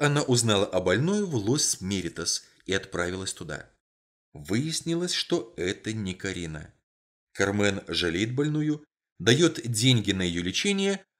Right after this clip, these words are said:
а потом случился этот пожар. У Кармен возник план. Что если смерть Минервы Денби представить убийством?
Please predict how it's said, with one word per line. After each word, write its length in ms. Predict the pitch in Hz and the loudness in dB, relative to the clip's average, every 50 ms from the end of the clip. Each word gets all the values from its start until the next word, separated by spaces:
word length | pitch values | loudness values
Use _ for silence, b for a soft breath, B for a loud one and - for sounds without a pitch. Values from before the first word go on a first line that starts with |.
| _ - | _ 0
а 180 | - 127 131 131 | 6 6 8 8
потом 760 | - - 110 104 101 - - - 131 147 180 196 202 202 190 | 8 8 6 6 6 6 2 6 8 8 8 8 6 4 4
случился 920 | 180 - - 190 190 190 - - - - 107 117 127 135 131 - - 156 | 4 4 4 4 2 2 2 2 2 4 6 6 6 6 6 6 6 6
этот 600 | 160 - - - - 98 101 101 - 107 95 - | 6 4 2 -2 2 2 2 4 2 -2 -2 -2
пожар. 500 | - 98 92 80 85 80 80 82 80 - _ _ _ _ _ _ _ _ _ _ - | -4 -2 -2 0 0 0 -2 -2 -6 -12 _ _ _ _ _ _ _ _ _ _ -4
У 120 | - 95 | -4 -4
Кармен 640 | - - - 87 82 82 80 87 113 135 147 147 131 | -4 -2 -2 0 0 0 0 0 0 0 0 -2 -2
возник 500 | 131 135 127 110 90 90 92 - - - | -2 -2 -2 -2 -4 -4 -6 -6 -8 -10
план. 400 | - 80 76 76 73 73 - - _ _ _ _ _ _ _ _ _ _ _ | -8 -6 -6 -6 -6 -8 -14 -18 _ _ _ _ _ _ _ _ _ _ _
Что 400 | - - - - - - 196 196 | -6 -4 -4 -4 -2 0 -2 0
если 460 | 175 170 185 180 175 - - - 175 | 0 0 0 0 0 -2 -2 -2 0
смерть 680 | - - - - 123 113 113 107 87 80 - - - 90 | 2 2 2 2 0 0 0 0 0 -2 -2 -6 -4 -2
Минервы 500 | 92 95 101 101 92 87 87 82 85 87 | -2 -2 0 0 0 0 0 0 -2 -2
Денби 400 | 95 131 175 190 196 185 185 - | 0 2 0 0 0 -2 -4 -4
представить 760 | 190 - 208 185 - - - - 113 120 131 143 127 - - | -2 -2 -2 0 0 0 2 4 4 4 4 2 0 0 2
убийством? 640 | 143 127 117 104 95 87 - - - 80 82 80 | 2 2 2 2 2 0 0 0 0 -2 -2 -2